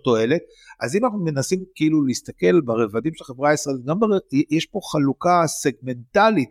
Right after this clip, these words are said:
בתוך החברה הישראלית, מי רואה בו גיבור, אה, אתה יודע, נביא על משי-, המשיח, שיגידו השקר, אבל שיגידו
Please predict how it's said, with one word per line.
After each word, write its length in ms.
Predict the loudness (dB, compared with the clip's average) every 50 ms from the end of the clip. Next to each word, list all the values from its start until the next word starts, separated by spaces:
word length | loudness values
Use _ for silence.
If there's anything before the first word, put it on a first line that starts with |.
| -8
בתוך 240 | -10 -10 -8 -8 -8
החברה 320 | -6 -4 -4 0 2 2 2
הישראלית, 460 | 2 0 -2 -2 -2 -2 -2 -4 -6 _
מי 140 | -6 -4 -2
רואה 300 | 0 0 2 2 2 0
בו 340 | 0 0 2 2 2 2 0 -4 _ _ _ _ _ _ _
גיבור, 760 | _ -10 -10 -2 0 2 4 4 4 4 4 2 0 -2 -4 -12 _ _ _ _
אה, 300 | -4 0 0 2 2 2 2 2 0 0 -2 -4 -6 -6
אתה 120 | -4 -2
יודע, 260 | -2 0 0 0 0 0 0 0 0 0 0 -2 -4 -6 -8 -12 -18 _ _ -20 -16 -6
נביא 380 | -4 -4 -2 0 2 2 4 4
על 120 | 4 2
משי-, 440 | 2 -2 -2 -2 -2 0 0 0 0
המשיח, 600 | 0 -2 -4 -4 -4 -4 -2 0 2 2 2 0 -4 -8
שיגידו 380 | -8 -6 -6 -4 -2 -2 0
השקר, 520 | 0 0 -2 -2 -2 -2 0 0 0 0 0
אבל 120 | -2 -4
שיגידו 220 | -4 -2 0 2